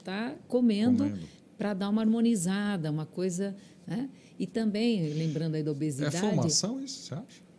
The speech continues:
Speaker 1: É uma o quê?
Speaker 2: É uma formação mesmo? A gente é catequizado,
Speaker 1: Mas você
Speaker 2: é isso?
Speaker 1: sabe que, mas ainda, vamos pros bebês?
Speaker 2: É,
Speaker 1: A criança
Speaker 2: queria
Speaker 1: tá chorando. Às vezes ela tá chorando de quê?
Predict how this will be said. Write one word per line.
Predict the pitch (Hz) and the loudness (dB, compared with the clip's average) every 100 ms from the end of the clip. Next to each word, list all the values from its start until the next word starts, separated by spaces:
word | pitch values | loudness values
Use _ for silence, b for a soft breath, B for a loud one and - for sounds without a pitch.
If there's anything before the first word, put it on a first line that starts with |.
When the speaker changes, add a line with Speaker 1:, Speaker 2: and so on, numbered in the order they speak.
| 175 | -6
Speaker 1:
É | |
uma | 180 165 | -4 -4
o | |
quê? | - 262 120 | -6 -8 -6
Speaker 2:
É | |
uma | 117 110 | -6 -6
formação | - 123 110 95 - 175 | -6 -4 -4 -6 -4 -4
mesmo? | 247 240 320 208 | -6 -8 -8 -8
A | |
gente | 113 127 | -6 -6
é | 127 | -6
catequizado, | 127 123 123 - 95 - | -8 -8 -10 -6 -4 -2
Speaker 1:
Mas | 214 | -2
você | 330 | -4
Speaker 2:
é | |
isso? | 302 | -4
Speaker 1:
sabe | 349 285 | -4 -4
que, | 262 | -2
mas | 269 294 170 | 0 2 2
ainda, | 175 202 233 | 2 0 0
vamos | 214 320 | 0 -2
pros | 220 165 | 0 0
bebês? | 165 160 196 165 143 - | 0 2 4 4 0 -6
Speaker 2:
É, | 180 285 | -6 -4
Speaker 1:
A | |
criança | - 269 240 | 2 4 4
Speaker 2:
queria | 285 | 2
Speaker 1:
tá | 294 | 0
chorando. | 277 285 247 160 151 - | 0 2 2 0 -4 -4
Às | 165 | 2
vezes | 226 | 4
ela | 277 | 2
tá | 262 254 | -2 -4
chorando | - 240 254 | 0 4 4
de | 254 | 2
quê? | 247 175 - | 0 -2 -4